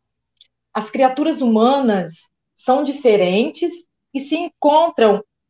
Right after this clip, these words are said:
em posições evolutivas diferentes. E nessas diferenças, nós vamos nos aperfeiçoando, tanto individualmente quanto socialmente. Do entendimento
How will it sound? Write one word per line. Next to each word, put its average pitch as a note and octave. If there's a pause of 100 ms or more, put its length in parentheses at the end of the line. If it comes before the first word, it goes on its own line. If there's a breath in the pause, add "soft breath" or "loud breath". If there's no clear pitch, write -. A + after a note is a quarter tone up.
(840)
em C4
posições D#4+
evolutivas B3
diferentes. F#3+ (320)
E C4+
nessas E4
diferenças, D4 (240)
nós C4+
vamos C#4
nos C#4
aperfeiçoando, B3+
tanto G4
individualmente B3+
quanto D4
socialmente. C4 (1400 soft breath)
Do A3
entendimento C#4+